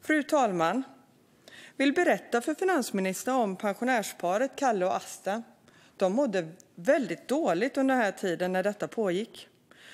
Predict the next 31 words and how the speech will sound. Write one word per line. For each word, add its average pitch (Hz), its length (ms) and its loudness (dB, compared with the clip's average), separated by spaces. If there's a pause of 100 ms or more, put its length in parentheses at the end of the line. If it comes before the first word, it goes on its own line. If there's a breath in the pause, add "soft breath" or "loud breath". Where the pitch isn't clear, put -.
(140 loud breath)
De 208 140 2
kände 254 260 2
sig - 180 -2
iakttagna 208 840 0
och 311 80 0
undrade 190 420 2
dagligen 247 840 0 (460 loud breath)
vem 240 220 0 (100)
pers-, - 340 -4 (180)
vem 254 220 2
personen 247 460 -2
var 233 280 2 (160)
som 240 160 -2
skickade 220 640 -4
sin 254 240 -4
post - 400 -4
till 180 120 0
dem. 170 220 0 (1400 loud breath)
Vilken 240 360 0
ålder 233 480 0 (120)
hade 247 260 -2
han? 285 160 0 (880)
Är 214 60 4
han 190 100 4
kriminell? 170 560 -2 (420)
Är 214 100 4
han 202 100 2
våldsam? 196 640 0 (760 soft breath)
Vad 185 180 2
kommer 170 220 -2
hända? 165 380 -2